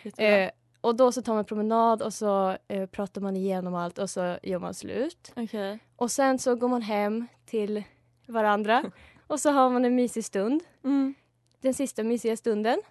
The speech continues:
Speaker 1: Mm.
Speaker 2: Och sen så säger man hej då på riktigt och kramas och gråter och kanske,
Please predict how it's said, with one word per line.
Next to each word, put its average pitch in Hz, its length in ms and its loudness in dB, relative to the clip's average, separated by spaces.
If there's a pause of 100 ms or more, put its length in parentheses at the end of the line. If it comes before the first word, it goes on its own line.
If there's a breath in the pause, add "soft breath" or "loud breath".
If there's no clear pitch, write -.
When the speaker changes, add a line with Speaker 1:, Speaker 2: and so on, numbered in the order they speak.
(140)
Speaker 1:
Mm. 247 600 0
Speaker 2:
Och 269 120 0
sen 254 340 2
så 220 320 0
säger 220 220 -2
man 214 160 -2
hej 208 140 -2
då 185 180 -2
på 190 140 -6
riktigt 180 400 -10
och 175 180 -6
kramas 180 420 -6
och 190 60 -10
gråter 185 500 -8
och 185 100 -6
kanske, 202 460 -4